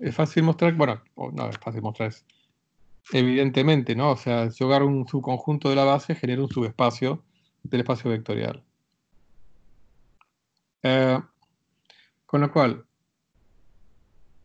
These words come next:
cualquier vector que pertene-, y ese subespacio, designa-, subespacio generado por los miembros de asignatura positiva, lo llamo más.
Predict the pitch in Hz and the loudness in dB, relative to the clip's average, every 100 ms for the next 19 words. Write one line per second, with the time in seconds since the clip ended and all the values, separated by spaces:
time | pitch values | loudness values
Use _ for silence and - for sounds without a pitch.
0 | _ - - - - 143 135 208 240 202 | _ -20 -20 -12 0 2 2 2 4 2
1 | 165 175 151 135 131 143 147 170 196 233 | 2 0 2 -2 -2 -4 -4 0 0 0
2 | 180 175 151 170 156 - 131 131 113 123 | 0 2 4 4 0 0 -2 -2 -4 -6
3 | 131 - _ _ _ _ - 131 160 151 | -6 -12 _ _ _ _ -4 0 0 2
4 | 160 151 143 _ _ _ _ - 135 139 | 4 2 0 _ _ _ _ -4 0 2
5 | 143 - 127 127 131 147 147 135 120 - | 0 -2 -2 0 0 0 2 0 -2 -2
6 | 127 123 135 131 - 135 156 127 143 180 | -2 0 0 0 -6 0 2 4 2 -2
7 | _ _ _ _ - - 139 135 156 180 | _ _ _ _ -20 -4 2 4 6 6
8 | 160 107 - - | 4 0 -6 -20